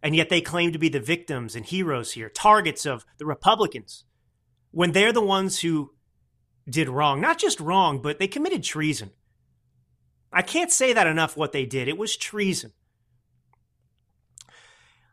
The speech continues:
And a lot of these people, they're married, they have families. You know, uh, Eric Swalwell, after he got finished banging that Chinese spy, he settled down with, uh, some woman, and he's got a couple kids or something like that.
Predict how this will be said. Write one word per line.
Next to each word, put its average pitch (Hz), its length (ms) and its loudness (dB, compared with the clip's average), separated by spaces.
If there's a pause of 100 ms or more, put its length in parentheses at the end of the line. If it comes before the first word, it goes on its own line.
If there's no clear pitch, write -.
(500)
And 269 100 4
a 294 40 4
lot 330 180 8
of 349 80 -2
these 330 140 -2
people, 156 340 -2
they're 143 160 0
married, 135 400 -2
they 139 100 0
have 127 160 -4
families. 151 640 -2
You 135 60 -2
know, 123 320 -4
uh, 117 180 -6
Eric 147 240 -2
Swalwell, 147 760 0
after 135 220 0
he 139 80 -4
got 135 180 0
finished 143 460 -6
banging 147 340 -4
that 135 140 -4
Chinese 156 420 -4
spy, 196 360 4
he 139 120 -6
settled 147 380 -4
down 139 380 -2
with, 127 260 -6
uh, 123 180 -4
some 180 360 -4
woman, 135 280 -4
and 131 120 -8
he's 127 140 -12
got 127 180 -2
a - 20 -8
couple 135 280 -10
kids 131 360 -6
or 123 80 -14
something 123 340 -10
like 117 220 -12
that. 123 300 -6